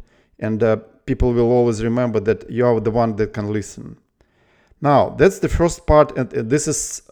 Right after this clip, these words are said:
a minimum that we all can do. The second part is actually uncomplaining the situation. And what I would recommend our listeners to do is to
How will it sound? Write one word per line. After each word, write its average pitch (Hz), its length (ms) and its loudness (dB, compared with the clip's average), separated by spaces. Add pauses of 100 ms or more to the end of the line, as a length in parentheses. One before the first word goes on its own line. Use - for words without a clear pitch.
(200)
a 131 80 -2
minimum 131 540 2
that 117 360 -4
we 123 140 0
all 131 220 2
can 113 260 -4
do. 104 300 -4 (800)
The 117 120 -10
second - 640 -2
part 123 240 6
is - 240 -2 (320)
actually 151 340 -2
uncomplaining 135 960 2
the 110 120 -8
situation. - 760 -6 (680)
And 131 280 0
what - 460 -2 (120)
I 139 120 4
would 175 160 6
recommend 151 480 2
our 127 180 4
listeners 131 460 -2
to - 100 -6
do 196 460 -2 (400)
is 139 240 -2
to 143 480 2